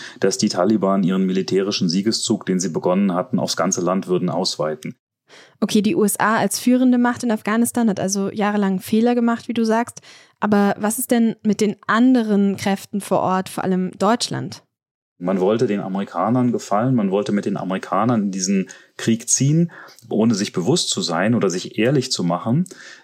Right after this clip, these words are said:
Speaker 1: ähm, dass ein Krieg auch sehr, sehr schmutzige Folgen hat, dass in einem Krieg, äh, gekämpft werden muss, dass Soldaten ausgestattet werden müssen, dass man eventuell, ähm, Truppen, äh, deutlich verstärken muss.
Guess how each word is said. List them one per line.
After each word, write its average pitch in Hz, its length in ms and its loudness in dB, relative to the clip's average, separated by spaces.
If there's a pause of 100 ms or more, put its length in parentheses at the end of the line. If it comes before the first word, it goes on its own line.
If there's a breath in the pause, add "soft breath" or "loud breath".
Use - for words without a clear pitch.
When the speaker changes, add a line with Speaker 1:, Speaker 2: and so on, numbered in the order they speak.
Speaker 1:
ähm, 98 300 0
dass 110 200 0
ein 104 120 -4
Krieg 120 240 0
auch 107 80 0
sehr, 110 180 0
sehr 117 100 0
schmutzige 123 380 -2
Folgen 117 460 -2
hat, - 240 -14
dass - 140 -8
in 95 80 -2
einem 95 160 -2
Krieg, 123 400 -2
äh, 104 180 -2
gekämpft - 480 -4
werden 85 260 -2
muss, 80 220 -6
dass - 160 -4
Soldaten 101 400 0
ausgestattet 95 640 -4
werden 85 260 0
müssen, 82 260 -2
dass 90 180 -4
man 104 100 0
eventuell, 104 640 0 (440 loud breath)
ähm, 95 420 0
Truppen, 107 840 0
äh, 101 120 -2
deutlich 107 360 -2
verstärken 101 560 -2
muss. - 360 -4